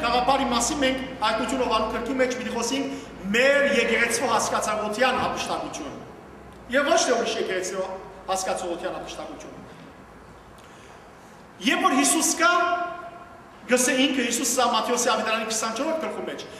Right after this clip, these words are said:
իր հրեշտակները պիտի ղրկի աշխարհի չորս կողմեն և բոլոր արտարներ պիտի հավաքե և պիտի հաստատե իր թրախտին մեջ սամը։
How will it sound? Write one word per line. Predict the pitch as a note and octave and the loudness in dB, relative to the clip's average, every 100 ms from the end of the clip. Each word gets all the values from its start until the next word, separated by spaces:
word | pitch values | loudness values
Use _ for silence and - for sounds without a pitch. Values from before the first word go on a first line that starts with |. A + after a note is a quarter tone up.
| - C4 | -10 0
իր | D#4+ C#4 | 2 4
հրեշտակները | C#4 C#4+ D4+ D4+ D4+ F4 C4+ | 4 2 2 0 2 2 2
պիտի | B3+ B3 | 2 2
ղրկի | A#3+ B3 | 4 4
աշխարհի | A#3 B3+ C4 B3+ | 4 2 2 4
չորս | C4 C4 C4 | 4 4 2
կողմեն | B3+ D#4+ D#4+ - - | 2 2 0 -6 0
և | A#3+ C4 C4+ | 2 4 2
բոլոր | D#4 G4 G#4+ C#4 | 4 6 6 6
արտարներ | C4 C4+ C4+ C4+ - | 4 4 4 4 2
պիտի | A#3 B3 A#3 | 0 2 4
հավաքե | A#3 A#3 C4 D#4 F#4+ - - - - - - - - - - - - | 4 4 2 2 0 -2 -8 -12 -14 -18 -20 -20 -20 -20 -20 -16 0
և | A#3+ B3 B3 - - | 2 2 -2 -4 -4
պիտի | A3 A3+ G#3+ | -2 2 2
հաստատե | G#3+ A#3+ A#3+ C#4+ C4+ B3+ | 2 2 2 2 0 4
իր | C#4 C4+ - - - | 4 2 -2 -8 -2
թրախտին | A3+ G#3+ C#4+ C#4+ B3 | 0 2 2 2 2
մեջ | D4 - - | 2 0 -2
սամը։ | F3 C#3 | -2 -4